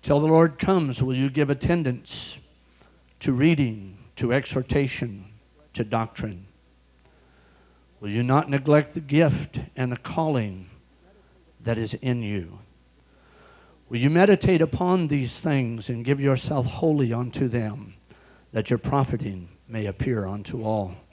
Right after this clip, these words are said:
Will you take heed unto yourself and unto the doctrine? Will you continue in them? For in doing this, you shall save yourself and them that hear you.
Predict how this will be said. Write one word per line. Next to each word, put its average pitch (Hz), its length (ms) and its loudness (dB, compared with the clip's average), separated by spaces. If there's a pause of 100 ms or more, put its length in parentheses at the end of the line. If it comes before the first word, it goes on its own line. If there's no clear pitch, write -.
(1400)
Will 127 100 2
you 139 120 8
take 175 260 6
heed 190 300 8
unto 180 280 6
yourself 180 680 6 (100)
and 208 380 2 (140)
unto 196 320 0
the 175 120 0
doctrine? 131 600 -2 (1600)
Will 117 120 -2
you 123 120 4
continue 131 580 0
in 113 160 -2
them? 107 360 -2
For 117 200 -8
in 110 180 -4
doing 123 320 2
this, 101 580 -6 (140)
you 110 140 -4
shall 107 240 -4
save 131 320 -2
yourself 123 640 -4 (380)
and 107 160 -6
them 107 180 -2
that 104 120 -4
hear 131 200 2
you. 95 300 -2